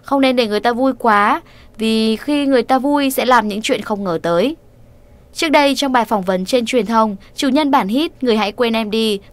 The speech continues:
từng đề cập tới vấn đề lập gia đình gây chú ý. Cô chia sẻ rằng,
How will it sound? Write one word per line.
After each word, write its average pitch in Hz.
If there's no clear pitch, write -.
từng 254
đề 226
cập 214
tới 214
vấn 202
đề 233
lập 196
gia 214
đình 190
gây 180
chú 185
ý. 180
Cô 349
chia 311
sẻ 247
rằng, 170